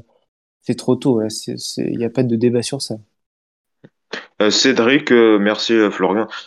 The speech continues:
Speaker 2: Euh, Cédric, toi, de ton côté, euh, t'as dû sûrement voir cette polémique avec, euh, notamment la réaction de Cyril Hanouna. Est-ce qu'on en a trop fait pour, euh,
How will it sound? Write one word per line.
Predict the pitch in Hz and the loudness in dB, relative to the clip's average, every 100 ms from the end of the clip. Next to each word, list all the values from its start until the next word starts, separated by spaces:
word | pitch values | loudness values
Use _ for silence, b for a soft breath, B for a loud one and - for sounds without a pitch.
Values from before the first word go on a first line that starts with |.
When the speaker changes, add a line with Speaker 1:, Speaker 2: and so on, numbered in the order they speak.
| - | -2
Speaker 2:
Euh, | 104 | 0
Cédric, | 123 120 117 135 | 2 2 0 0
toi, | - 131 | 0 0
de | 110 | 0
ton | 107 110 | 0 -2
côté, | 101 110 110 | 2 0 4
euh, | 131 127 110 104 | 4 6 4 2
t'as | 101 | -2
dû | 90 101 | -4 -4
sûrement | 113 104 110 | -2 0 -2
voir | 104 104 | -2 -2
cette | - 98 - | 0 -2 0
polémique | 107 104 101 110 120 120 | 0 2 0 0 -2 0
avec, | 104 95 92 92 | 2 2 0 -2
euh, | 101 | -2
notamment | 101 101 101 | -2 0 0
la | 104 | 0
réaction | 92 101 - | 0 -2 -4
de | 101 | -6
Cyril | - 104 101 | -2 -2 0
Hanouna. | 98 104 127 | 0 2 2
Est-ce | - | 2
qu'on | - 123 | 2 2
en | 117 110 | 4 2
a | |
trop | 104 - 120 110 | 0 -2 -2 0
fait | - 127 | 0 -2
pour, | - 110 95 | 0 -2 0
euh, | 98 | -2